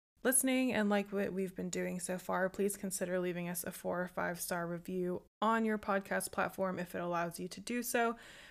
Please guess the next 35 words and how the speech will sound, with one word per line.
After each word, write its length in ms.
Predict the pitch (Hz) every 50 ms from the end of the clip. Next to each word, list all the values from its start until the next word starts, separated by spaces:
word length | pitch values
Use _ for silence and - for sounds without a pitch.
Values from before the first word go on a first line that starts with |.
| - - -
If 100 | 196 202
you 120 | 220 226
have 100 | 220 208
the 80 | 196 208
ability 400 | 196 185 190 190 190 185 185 185
to 140 | - - 190
leave 220 | 180 175 175 170 175
a 40 |
written 280 | 170 175 185 185 - 180
review, 300 | 180 180 170 175 180 175 175
we 100 | 175 175
would 100 | 170 175 170
also 380 | 170 175 180 - - 185 180 190
appreciate 680 | 180 - - 190 175 185 - - 185 175 175 175 -
that 340 | 185 185 190 190 190 180 - - _ _ _ _ _ - -
very 360 | 190 196 214 208 185 185 185
much. 340 | 190 185 185 185 - - - - - - - - - - _ -
You 80 | 226 214
can 120 | 247 233
find 240 | 208 - 240 233 233
us 100 | 226 -
on 140 | 226 214 208
social 280 | - 208 208 - 214
media 520 | 208 208 202 196 202 202 202 208 202 196 190
at 240 | - 185 185 180 -
Instagram 580 | 196 196 - - 196 - 190 190 190 185 180 185
and 240 | 190 185 175 180 175 175 -
TikTok 520 | - - 208 214 - 233 220 214 214 -
at 320 | 190 175 175 170 - - -
A 220 | - 202 196 196 -
O 160 | - 190 185
W 420 | 180 180 190 185 185 185 185 185 180
T 240 | - - - 208 185
G 180 | 185 185 180
Podcast. 720 | 175 - - 196 190 190 185 - 196 190 185 190 185 -